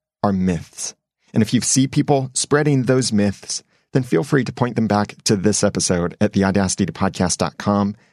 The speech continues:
slash launch multiple. Now, when I'm talking about launching with multiple episodes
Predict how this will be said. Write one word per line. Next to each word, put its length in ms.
slash 500
launch 440
multiple. 540
Now, 80
when 100
I'm 100
talking 520
about 600
launching 600
with 180
multiple 560
episodes 680